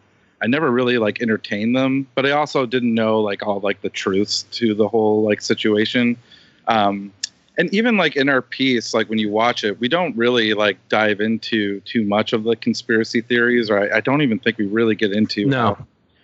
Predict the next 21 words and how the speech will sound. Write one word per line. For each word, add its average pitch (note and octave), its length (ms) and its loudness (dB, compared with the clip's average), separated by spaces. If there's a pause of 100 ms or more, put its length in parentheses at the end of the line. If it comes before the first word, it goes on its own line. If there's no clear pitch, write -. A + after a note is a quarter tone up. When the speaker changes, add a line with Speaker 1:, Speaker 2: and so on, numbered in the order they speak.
Speaker 1:
people A#2+ 300 0
thought G#2+ 400 0 (360)
Kevin A2 280 -2
Sullivan A#2 600 0
was, G#2+ 200 -2
like, G#2 180 -2
involved G#2+ 600 0
in G#2 120 -4
the, G2+ 220 0 (420)
in A#2 100 2
the A2 80 2
murder, A2+ 440 2
because A#2+ 380 -2
I B2+ 100 2
think D#3 200 -2
when D3 120 2
you B2+ 120 2
just, D#3 320 -4
when C3+ 140 2
you C3+ 120 0
really D#3 440 0